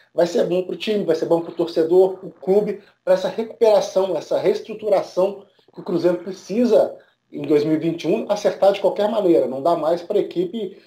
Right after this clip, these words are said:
repetir outra temporada aí cheia de tropeços, de, de momentos ruins e não alcançar o objetivo, né?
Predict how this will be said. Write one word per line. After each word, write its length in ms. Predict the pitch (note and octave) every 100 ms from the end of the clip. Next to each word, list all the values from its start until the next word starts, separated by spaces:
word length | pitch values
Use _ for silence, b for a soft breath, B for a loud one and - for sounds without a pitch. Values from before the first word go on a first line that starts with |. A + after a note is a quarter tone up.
| B
repetir 340 | E3+ E3+ E3 F3
outra 160 | F3
temporada 680 | F#3 F#3 - D3 D3 F3 D#3
aí 120 | D#3
cheia 300 | F3 - E3
de 140 | E3+ -
tropeços, 840 | D3 C#3+ D3 F3 - B2 A#2 -
de, 320 | B2+ C3 A#2+ B B B _
de 540 | C3 C#3 B2+ A#2+ A2+ B B
momentos 340 | C#3 C#3+ E3+ E3+
ruins 680 | D3+ D3+ D3 F#3 A3 - -
e 80 | G#3
não 120 | A3+
alcançar 460 | G#3+ G#3+ G3 - F3
o 60 |
objetivo, 680 | F#3 F3 F3+ A3 - C#3+ C3+
né? 160 | C#3